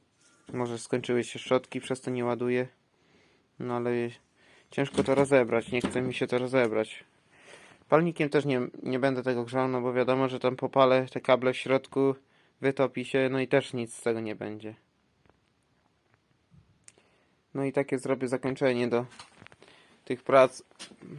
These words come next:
prac malarskich. No jedynie co to wam pokażę jeszcze. Koła ostatnio wymalowałem.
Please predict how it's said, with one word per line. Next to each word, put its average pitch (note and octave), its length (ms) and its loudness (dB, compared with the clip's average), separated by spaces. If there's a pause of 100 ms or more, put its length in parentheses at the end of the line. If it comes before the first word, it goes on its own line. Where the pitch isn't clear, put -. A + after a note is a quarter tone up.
prac E3 420 4
malarskich. E3 960 6 (2000)
No D#3 240 0
jedynie E3 340 4
co E3+ 120 0
to D#3+ 100 0
wam D#3+ 200 2
pokażę D#3+ 540 4 (140)
jeszcze. E3 500 4 (1400)
Koła C#3+ 300 8
ostatnio C#3 400 0
wymalowałem. B2+ 720 4